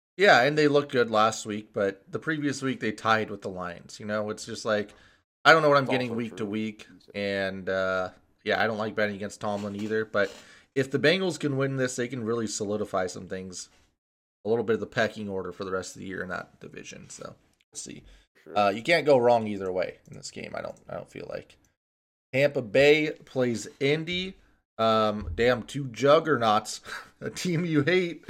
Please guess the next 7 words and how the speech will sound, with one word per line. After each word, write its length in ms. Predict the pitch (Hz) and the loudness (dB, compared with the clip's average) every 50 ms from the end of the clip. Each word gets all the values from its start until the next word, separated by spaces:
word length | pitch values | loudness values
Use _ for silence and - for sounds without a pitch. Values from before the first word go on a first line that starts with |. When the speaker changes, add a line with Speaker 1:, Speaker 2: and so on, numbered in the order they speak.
| 139 - | -10 -6
Speaker 1:
and, 180 | 143 127 113 | -6 -4 0
uh, 300 | 123 123 117 117 120 117 117 - - - - _ _ - | 0 0 2 2 0 0 -4 -8 -20 -20 -20 _ _ -6
a 40 | |
possible 440 | - 131 131 139 143 135 135 131 135 | 0 2 2 2 2 0 -2 -4 -4
Super 360 | 135 - 165 170 - - 151 | -4 -4 -8 -8 -6 -4 -2
Bowl 220 | 120 113 110 110 110 | 2 4 4 4 2
contender. 580 | - 127 110 104 110 107 107 104 107 107 107 | 0 -6 -4 -2 -2 -2 0 0 -2 -2 -2